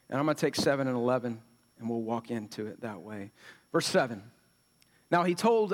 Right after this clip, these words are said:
a parable to those who were invited," the guest I was describing, when he noticed how they chose the place of honor, saying to them,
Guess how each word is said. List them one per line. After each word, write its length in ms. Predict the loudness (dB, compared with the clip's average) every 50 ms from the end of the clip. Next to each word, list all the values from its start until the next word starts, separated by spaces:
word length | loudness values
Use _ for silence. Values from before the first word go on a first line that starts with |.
| -2
a 60 | -2 -4
parable 580 | 0 0 2 4 4 2 2 2 2 2 2
to 160 | 2 0 0
those 380 | 2 4 4 6 4 4 4 4
who 100 | 2 4
were 220 | 6 6 4 4
invited," 640 | 4 2 2 4 4 4 4 2 0 0 -2 -2 -4
the 80 | -4 0
guest 340 | 0 0 0 0 -2 -2 -2
I 80 | -2
was 220 | 0 -2 -4 -6 -6
describing, 600 | -8 -4 -2 0 0 0 0 0 0 -2 -2 -6 -10 _ -20 _ _ _ _ _ _ _ _ _ _ _ _ _ _ _ _ _ _ _ _ _ _ _ _ _ _ _ _ _ _ _ _ _
when 140 | 0 2 2
he 80 | 4
noticed 540 | 4 4 4 4 4 2 2 0 -2 -6 -10 -14 -20 -20 _ _ _ _ _
how 140 | -2 0 2
they 360 | 2 4 2 2 2 0 -4 -8 -18 _ _ _ _ _
chose 640 | -6 0 2 4 4 4 4 4 4 4 2 0 0
the 80 | -2
place 380 | 0 2 2 4 4 4 2 0
of 120 | 0 2
honor, 360 | 2 2 2 2 2 2 0 0
saying 400 | 0 0 0 0 0 0 -2 -2
to 100 | -2 0
them, 360 | 0 0 -2 -2 -4 -8 -14